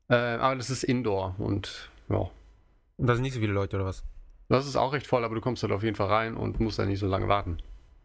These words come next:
Speaker 2: Aha, ja, keine Ahnung. Also ich finde diese, diese Beträge immer ein bisschen zu krass für sowas.
Speaker 1: Ja, das stimmt schon. Aber es macht halt auch Spaß.
Speaker 2: Ja, aber zweitausend Yen.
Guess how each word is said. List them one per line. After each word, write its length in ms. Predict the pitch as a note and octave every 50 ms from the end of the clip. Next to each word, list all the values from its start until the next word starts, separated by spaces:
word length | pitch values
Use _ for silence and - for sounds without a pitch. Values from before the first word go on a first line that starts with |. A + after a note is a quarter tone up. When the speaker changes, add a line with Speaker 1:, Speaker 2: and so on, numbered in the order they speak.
| _ _ _ _ _ _ _ _ _ _ _ _ _ _ _ _ _ _ _ _ _ -
Speaker 2:
Aha, 260 | G#2 F2+ F#2 G2+ G2+
ja, 120 | G2+ G2+ G2+
keine 180 | - A2 G#2
Ahnung. 140 | G#2 A2 A2
Also 120 | A2+ G#2
ich 60 | - -
finde 200 | C3 A#2 A#2 A2
diese, 280 | G#2+ A2+ G2+ A2 A2
diese 560 | - - - A#2 G2+ G#2+ G#2+ G#2 G#2 G#2 F#2 - - - - - - - - - -
Beträge 380 | - - - - B2+ B2+ B2 B2+
immer 100 | A2+ G#2+
ein 80 | G#2
bisschen 200 | - - A#2+ A2
zu 120 | - - G2
krass 280 | - - G2+ G2 -
für 120 | - - F#2+
sowas. 320 | G2+ G2+ G2+ - - - - - - - - - _ _ _ _ -
Speaker 1:
Ja, 140 | - G2 F#2+
das 100 | F#2 -
stimmt 160 | - G2+ -
schon. 180 | - G2+ -
Aber 120 | - A#2+ B2
es 60 | B2
macht 160 | D3+ E3 - -
halt 100 | A2 G2+
auch 80 | G2+
Spaß. 280 | - - A#2+ A#2 - - - - - - - _ - - _ _ _ _ _ _ _ _ _ _ _ _ _ _ _ _ _ _ _ _ _ _ _ _ -
Speaker 2:
Ja, 300 | G#2+ A2+ B2+ C#3 C#3 C3
aber 160 | A#2 A2 -
zweitausend 440 | - - A#2 A#2+ B2 A#2+ G#2+ A2 A2
Yen. 240 | A2 A#2 A#2 A#2